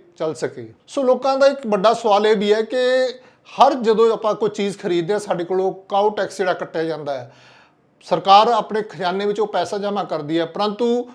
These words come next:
ਇਹ ਜਿਹੜੀਆਂ ਅਵਾਰਾ ਗਊਆਂ ਜਾਂ ਪਸ਼ੂ ਕੋਈ ਵੀ ਜਿਹੜੇ ਸੜਕਾਂ 'ਤੇ ਫਿਰਦੇ, ਉਹਦੀ ਸੰਭਾਲ ਕਿਉਂ ਨਹੀਂ ਹੋ ਰਹੀ? ਕਿਉਂਕਿ ਇਹ ਘਟਨਾ ਉਸੇ ਤ-,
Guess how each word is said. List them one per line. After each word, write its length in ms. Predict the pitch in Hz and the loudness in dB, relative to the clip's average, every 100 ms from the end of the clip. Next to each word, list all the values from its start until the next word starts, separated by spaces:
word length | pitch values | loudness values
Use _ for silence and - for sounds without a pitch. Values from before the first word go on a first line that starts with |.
| _ - _ _ | _ -20 _ _
ਇਹ 120 | 247 | -4
ਜਿਹੜੀਆਂ 420 | 254 262 269 220 202 | 0 0 0 2 6
ਅਵਾਰਾ 360 | 196 220 233 208 180 _ | 8 8 6 4 -6 _
ਗਊਆਂ 640 | 151 131 165 185 226 226 | -10 -2 0 0 0 0
ਜਾਂ 140 | 214 202 | 0 -2
ਪਸ਼ੂ 320 | 196 196 240 | -2 -4 -4
ਕੋਈ 240 | 196 247 | 4 4
ਵੀ 120 | 240 214 | 4 2
ਜਿਹੜੇ 200 | 202 208 | 2 0
ਸੜਕਾਂ 380 | - 170 202 | -2 -4 -2
'ਤੇ 80 | 202 | -4
ਫਿਰਦੇ, 360 | 180 180 160 196 | -4 -4 -2 -4
ਉਹਦੀ 380 | 196 208 208 226 | -4 -6 -4 -8
ਸੰਭਾਲ 440 | - 175 147 180 | -8 0 2 2
ਕਿਉਂ 200 | 175 175 | 0 -4
ਨਹੀਂ 100 | 165 | -2
ਹੋ 80 | 160 | -4
ਰਹੀ? 180 | 147 131 - _ | -4 -8 -16 _
ਕਿਉਂਕਿ 480 | 220 202 247 247 - _ _ _ _ | -6 -2 0 -2 -6 _ _ _ _
ਇਹ 420 | 226 269 294 285 233 180 _ _ _ 185 | 0 2 2 0 -6 -14 _ _ _ -4
ਘਟਨਾ 280 | - 226 240 | -2 0 0
ਉਸੇ 440 | 233 220 - 285 | 0 -2 0 -4
ਤ-, 120 | 269 | -4